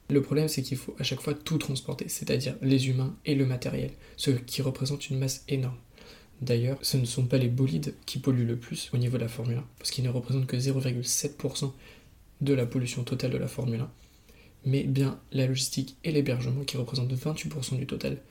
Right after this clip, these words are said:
et en deuxième position, les usines et la fabrication du matériel qui représentent dix-neuf pour cent de la pollution. C'est-à-dire que plus il y a de courses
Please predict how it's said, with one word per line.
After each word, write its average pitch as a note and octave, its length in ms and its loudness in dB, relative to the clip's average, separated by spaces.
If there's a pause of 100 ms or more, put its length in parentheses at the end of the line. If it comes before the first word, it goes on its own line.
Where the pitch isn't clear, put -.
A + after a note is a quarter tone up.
(300)
et C#3+ 180 2
en C#3 60 2
deuxième C3 240 2
position, B2 500 0
les C3+ 200 4
usines C3 420 2
et D3+ 260 -2
la A#2+ 120 0
fabrication B2 460 0
du A#2+ 100 0
matériel A#2+ 340 0
qui - 140 -2
représentent C3 420 0
dix-neuf C#3 340 2
pour - 220 -6
cent - 180 -4
de C#3 80 0
la C3 100 0
pollution. C3+ 320 -2 (200)
C'est-à-dire - 380 -2
que - 100 -4 (380)
plus D3 120 4
il C3+ 60 4
y C3+ 40 2
a B2+ 40 0
de - 60 -6
courses - 340 -6